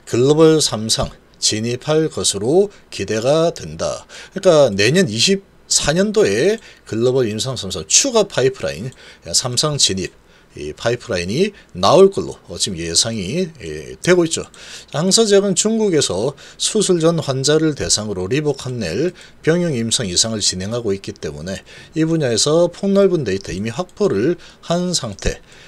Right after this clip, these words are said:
에, 다, 다른 암종과 달리 간암 치료에서는 아직 허가된 치료제로 수술 전 보조요법 임상을 진행하는 사례가 없기 때문에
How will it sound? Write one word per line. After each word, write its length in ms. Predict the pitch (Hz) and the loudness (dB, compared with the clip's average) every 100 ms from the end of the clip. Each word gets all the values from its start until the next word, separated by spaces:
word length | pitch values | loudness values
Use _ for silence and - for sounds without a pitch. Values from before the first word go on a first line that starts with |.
| - | -20
에, 200 | 82 73 | -14 -14
다, 240 | 69 101 - - 98 92 | -8 -8 -8 -14 -14 -2
다른 280 | 104 131 180 | 2 4 2
암종과 400 | 131 135 135 127 | 0 -2 -2 -2
달리 480 | 135 113 78 101 135 - - | -2 -4 -4 -6 -6 -14 -18
간암 400 | - 92 135 175 | -6 -2 0 0
치료에서는 580 | 165 - 147 147 - 117 | 0 0 2 0 0 -2
아직 160 | 127 127 | -4 -4
허가된 600 | - 165 165 160 160 156 | -2 0 0 0 0 0
치료제로 600 | - 127 131 101 82 92 - - - | -2 0 0 0 -4 -8 -10 -20 -12
수술 360 | - - 240 160 | -4 -2 2 2
전 380 | 135 101 151 196 - - - | 2 0 -2 -6 -10 -20 -8
보조요법 640 | 101 104 135 143 143 131 | -4 0 2 2 2 0
임상을 640 | 107 104 113 110 151 196 | 0 -2 -4 0 2 4
진행하는 560 | 196 - 98 104 110 113 | 2 -2 -2 -4 -4 -4
사례가 360 | 104 95 95 82 | -6 -6 -6 -6
없기 360 | 80 - 226 | -8 -4 -4
때문에 540 | - 156 80 71 113 | -2 -4 -4 -8 -8